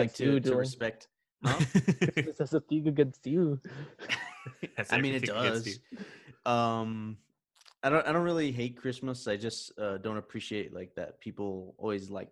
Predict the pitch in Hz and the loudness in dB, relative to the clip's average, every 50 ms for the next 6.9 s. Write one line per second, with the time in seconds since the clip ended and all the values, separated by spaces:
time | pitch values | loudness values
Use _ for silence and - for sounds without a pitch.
0 | _ - 107 107 104 101 104 101 110 104 101 98 98 98 95 - - - 101 98 | _ -12 -6 -4 -2 -2 -2 -2 -2 -2 -2 -2 -4 -8 -12 -14 -12 -10 -10 -8
1 | - 110 104 101 - - 107 104 98 110 110 113 120 _ _ _ _ _ _ _ | -6 -6 -8 -8 -8 -8 -8 -8 -6 -6 -8 -8 -10 _ _ _ _ _ _ _
2 | _ _ _ _ _ 101 101 107 107 104 104 104 107 104 104 104 104 101 95 - | _ _ _ _ _ -4 -2 0 2 2 2 2 2 2 2 2 0 0 -2 -4
3 | - - 123 131 120 127 139 135 131 123 123 123 120 120 117 113 104 101 95 98 | -4 -4 -2 -2 -2 -2 -2 0 2 2 2 2 0 0 0 -2 -2 -6 -8 -8
4 | 87 90 98 - 123 113 110 107 104 98 - - 107 104 - - - 113 - - | -10 -10 -8 -4 -2 -2 0 0 0 -2 -2 -6 -6 -6 -6 -6 -8 -8 -6 -6
5 | 113 107 - - - - - _ _ - - - 110 107 104 104 101 - 104 98 | -8 -8 -8 -12 -16 -18 -18 _ _ -20 -12 -6 -4 -2 -2 -2 -4 -4 -6 -6
6 | 95 95 95 95 98 95 - - 104 101 101 98 98 98 95 87 - _ | -8 -6 -10 -10 -10 -10 -8 -6 -6 -6 -6 -8 -8 -8 -8 -8 -10 _